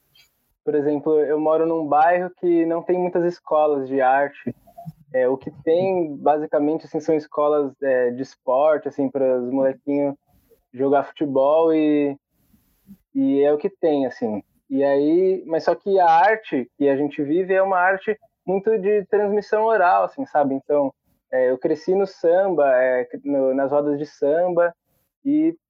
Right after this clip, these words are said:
pô, tem um valor artístico gigantesco, assim. Então, mesmo que não tenha esses espaços, assim, que a gente, que a gente pode, é, desenvolver ou fazer artístico, assim, mas a arte, ela tá em todo lugar, ela tá,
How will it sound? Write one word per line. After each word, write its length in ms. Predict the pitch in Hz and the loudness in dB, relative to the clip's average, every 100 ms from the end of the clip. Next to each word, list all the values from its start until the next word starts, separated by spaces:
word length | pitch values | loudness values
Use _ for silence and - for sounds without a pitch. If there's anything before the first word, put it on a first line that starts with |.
| _ | _
pô, 160 | - 175 | -2 0
tem 140 | 156 | 0
um 160 | 175 185 | -2 -2
valor 320 | 170 175 180 | -2 0 2
artístico 720 | 190 180 - 190 - 208 190 190 _ - - 165 156 147 | 0 -4 -6 -8 -2 -2 0 -4 _ -4 -2 -2 -4 -6
gigantesco, 840 | 180 196 208 _ 175 175 175 143 | -2 -2 -2 _ 0 0 0 -8
assim. 340 | 139 135 117 - _ _ _ _ - | -6 -4 -4 -6 _ _ _ _ -12
Então, 220 | 135 170 | -4 -2
mesmo 320 | 165 185 208 | 0 0 -2
que 500 | - 190 170 160 127 127 | -2 0 2 2 0 0
não 160 | 151 | -2
tenha 360 | 147 160 156 160 131 | -2 -2 0 -2 -4
esses 220 | 143 - | -6 -2
espaços, 680 | 143 143 - 147 156 156 135 | -2 -2 -2 2 2 0 -4
assim, 260 | 131 - 131 | -6 -4 -2
que 80 | |
a 60 | 135 | 0
gente, 320 | 127 127 131 127 _ | -2 -4 -6 -8 _
que 80 | - | -2
a 20 | |
gente 240 | 127 123 - _ _ | 0 -2 -6 _ _
pode, 380 | - 135 131 127 _ _ _ _ _ - | -2 -2 0 -6 _ _ _ _ _ -4
é, 360 | 117 110 107 107 - | 0 0 -2 -4 -10
desenvolver 640 | 123 139 139 131 120 135 | -6 -2 0 0 0 0
ou 60 | |
fazer 360 | 127 135 120 127 | 0 -2 0 0
artístico, 540 | 123 - - 160 156 | 0 -2 -2 -2 -2
assim, 240 | 147 - 156 | -8 -4 -2
mas 280 | 165 165 160 | 2 2 2
a 80 | 156 | 2
arte, 320 | 147 175 185 | 2 0 0
ela 120 | 180 | -2
tá 120 | 190 | -2
em 100 | 180 | -4
todo 200 | 180 185 | -2 -2
lugar, 500 | 196 202 139 135 139 | 0 0 0 2 2
ela 160 | 131 127 | 0 -2
tá, 280 | - 135 | -2 -2